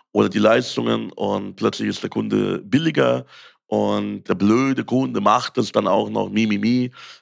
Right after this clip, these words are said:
So, und man kann ja als guter Berater mit Qualität kann man heute gar kein Geld verdienen, weil es wird immer einen Billigheimer geben oder es gibt im Internet irgendwas billiger und ich versuche das immer auch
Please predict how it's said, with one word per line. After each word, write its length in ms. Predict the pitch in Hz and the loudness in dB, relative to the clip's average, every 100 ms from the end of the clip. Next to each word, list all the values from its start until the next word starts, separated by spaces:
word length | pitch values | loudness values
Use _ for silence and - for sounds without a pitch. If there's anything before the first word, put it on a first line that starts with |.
| - | -6
So, 280 | 101 113 104 | 0 2 0
und 200 | 85 107 | -4 -4
man 120 | 107 | -4
kann 160 | 113 | -2
ja 100 | 113 | 0
als 160 | 107 120 | 0 -2
guter 240 | 135 131 | -6 -4
Berater 340 | 107 101 113 113 | 0 2 0 0
mit 140 | 107 | -6
Qualität 420 | - 98 - 120 | -4 -4 -2 -4
kann 120 | - 104 | -2 -2
man 80 | |
heute 180 | 101 98 | -2 -2
gar 100 | 98 | -2
kein 220 | 101 104 | -2 -2
Geld 180 | 98 123 | 0 0
verdienen, 460 | - 107 113 113 101 | 0 -2 -2 -2 -2
weil 300 | 90 92 80 | 0 0 -4
es 340 | - 92 - | -6 -6 -4
wird 140 | 107 117 | -4 -2
immer 140 | 110 | -2
einen 140 | 104 | 0
Billigheimer 600 | 104 120 113 - 104 113 104 | 0 0 0 0 0 2 0
geben 480 | 107 110 107 107 - - - _ | 0 0 -2 -8 -12 -20 -20 _
oder 180 | - 104 | 0 2
es 80 | 101 | 2
gibt 180 | 110 - | 0 0
im 100 | 117 | 2
Internet 400 | 131 127 120 - | 2 0 -2 -2
irgendwas 340 | 107 110 104 | -2 0 0
billiger 560 | 95 117 107 110 104 - | 2 0 2 2 0 -2
und 240 | 98 98 | -6 -8
ich 80 | 90 | -6
versuche 240 | 98 104 | -2 -2
das 160 | 104 - | -2 -4
immer 340 | 107 98 92 | -2 0 0
auch 380 | - 98 90 - | 2 0 -2 -12